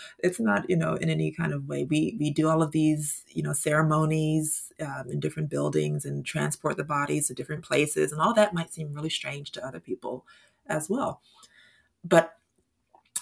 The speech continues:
just the, the idea that we don't really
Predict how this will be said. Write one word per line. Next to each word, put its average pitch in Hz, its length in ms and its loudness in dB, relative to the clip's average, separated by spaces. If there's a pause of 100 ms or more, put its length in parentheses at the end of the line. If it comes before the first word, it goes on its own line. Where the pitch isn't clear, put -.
(120)
just 180 260 6
the, 170 300 8
the 165 140 2
idea 190 680 4
that - 260 -2
we 247 300 4
don't 214 380 2
really 165 1040 4